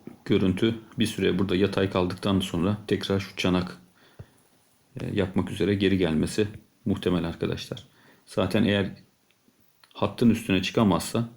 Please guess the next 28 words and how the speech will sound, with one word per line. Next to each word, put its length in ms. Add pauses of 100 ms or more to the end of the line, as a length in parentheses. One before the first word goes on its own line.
yukarıya 320
doğru 200
çıkamayan 520
bir 160
piyasa, 500 (1400)
yukarıya 360
doğru 180
çıkamayan 500
bir 160
piyasa 460
trendin 420 (140)
alt 240
desteklerine 640
doğru 340 (460)
çekilmek 520
durumundadır. 720
Şimdilik 420
izlemeye 480
devam 300
edelim. 260
Çok 280
büyük 180
bir 120
bozulma 440
var 120
mı 160
derseniz 440
tahtalarda 640